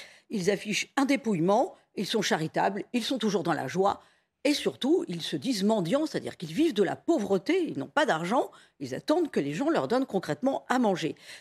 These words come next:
Donc, Saint Dominique va fonder le premier ordre prêcheur en mille deux cent quinze. Ce sera donc un ordre mendiant. Euh, ce ne sont pas des moines retirés du monde, attention,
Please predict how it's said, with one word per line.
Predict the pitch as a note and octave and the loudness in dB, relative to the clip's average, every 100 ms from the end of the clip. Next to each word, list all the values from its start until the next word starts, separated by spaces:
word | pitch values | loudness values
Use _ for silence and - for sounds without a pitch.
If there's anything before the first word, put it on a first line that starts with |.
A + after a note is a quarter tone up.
| - | 0
Donc, | C4 G#3+ G3 G#3 | 0 0 -6 -8
Saint | - C4+ | 0 2
Dominique | C#4 C4 B3 F#3 | 4 2 2 2
va | F#3 | 0
fonder | B3+ A#3 G#3+ F3+ _ _ _ _ | 0 2 2 0 _ _ _ _
le | - F3 F3 | 0 2 4
premier | - A#3+ A3 G3 | 2 2 2 2
ordre | C#4+ A3+ F#3+ | 2 2 -2
prêcheur | F3 - F3 - G3+ F3+ - - | -2 -2 -2 2 2 2 -2 -2
en | E3+ | 0
mille | D#3+ C#4+ G4+ G#3+ | 2 2 2 0
deux | A#3 | 0
cent | - D#3+ - | 0 -4 -4
quinze. | F#3+ E3 G#3+ C#4 F4+ F#4 _ _ _ | -2 0 0 0 -2 -4 _ _ _
Ce | - F3 | -6 -2
sera | F3 | 0
donc | E3 F3 | 0 -2
un | C#3 D#3+ | -2 -2
ordre | D3+ C#3 C#3 | -2 -2 -2
mendiant. | C#3+ E3 A3+ A3+ C4 D4 - _ - - - | 0 2 2 4 2 0 -4 _ -20 -18 -2
Euh, | F3 | 0
ce | D#3 B3 | 2 0
ne | |
sont | C4 A#3+ | 2 2
pas | F#4+ C#4+ | 2 4
des | C#4 | 4
moines | B3+ D4 E4+ | 6 4 4
retirés | G#3+ G3 - G#3+ E3 | 2 0 0 -2 -2
du | C#3 | -2
monde, | E3+ G#3+ F4 | 0 0 2
attention, | D#3 F3 D#3+ C4 | 0 -2 -4 -2